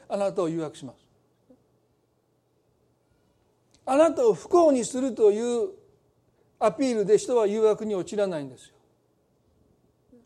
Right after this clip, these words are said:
「誠に食べるのによく、目に親しく、賢くするというその木」、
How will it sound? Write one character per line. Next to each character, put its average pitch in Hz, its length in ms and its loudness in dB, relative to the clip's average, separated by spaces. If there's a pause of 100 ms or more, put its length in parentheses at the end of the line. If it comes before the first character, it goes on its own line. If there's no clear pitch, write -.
(2250)
「誠 262 500 -2
に 262 200 -4
食 240 180 -8
べ 277 120 -2
る 269 120 -2
の 254 180 0
に 220 160 -4
よ 226 160 2
く、 226 180 -8
目 226 200 -4
に 226 120 -6
親 226 320 -2
し - 140 -12
く、 226 160 -8
賢 220 480 -8
く - 140 -18
す 233 120 -10
る 214 140 -8
と 214 160 0
い 208 100 -4
う 196 60 -4
そ 214 160 -4
の 202 140 -6
木」、 208 200 -14